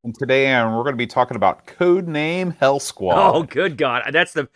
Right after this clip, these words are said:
Speaker 2: it may be the best named game we've ever played, Bode. I love it.
Speaker 1: Aaron,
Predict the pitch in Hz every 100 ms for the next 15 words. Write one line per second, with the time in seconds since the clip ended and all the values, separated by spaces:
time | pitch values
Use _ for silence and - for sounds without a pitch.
0 | _ - 220 240 214 180 120 160 180 -
1 | 156 170 165 139 160 160 147 147 147 135
2 | 123 - 131 110 95 87 104 92 87 -
3 | 131 147 147 117 - - 185